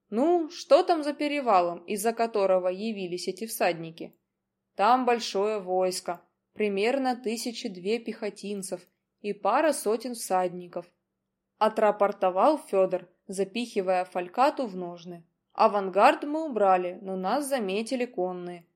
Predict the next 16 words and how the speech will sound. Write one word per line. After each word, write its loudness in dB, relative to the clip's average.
Остальное -4
известно». -8
«Две 0
тысячи, -2
говоришь?» 0
заметил -4
Магна, -2
что-то 0
прикидывая 0
в -6
уме. -10
«Да, 6
и 0
ещё», 2
вспомнил 0
Фёдор, 0